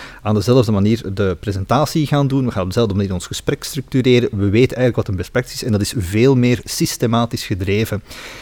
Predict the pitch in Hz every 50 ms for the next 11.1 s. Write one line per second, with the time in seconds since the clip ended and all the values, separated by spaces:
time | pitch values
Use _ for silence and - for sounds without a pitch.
0 | - - - - - - 117 107 120 127 127 120 110 110 104 98 104 120 139 135
1 | 143 135 117 107 - - - 104 104 101 92 92 101 107 120 139 143 - - -
2 | - - 110 95 104 107 120 - - 127 113 101 92 90 98 - - - - 95
3 | 95 90 90 87 78 98 - - - - - - - - - - - - 127 -
4 | - - - - - - - - - 104 104 107 113 113 - - - - 107 104
5 | 98 95 - - 98 95 - - 95 92 - - - 110 104 - - 110 104 98
6 | 95 95 98 92 - - - 101 98 - 107 95 92 90 90 - - 110 - -
7 | 101 - - 110 98 101 92 85 - - - - - - - 139 147 147 147 -
8 | - - - - - - - 131 123 123 120 120 107 - - - - - 104 90
9 | - 90 98 123 - - - 143 139 113 120 120 - - - 117 - - - -
10 | - 127 - - 101 - - - 113 98 92 90 98 87 - 104 101 117 127 151
11 | 151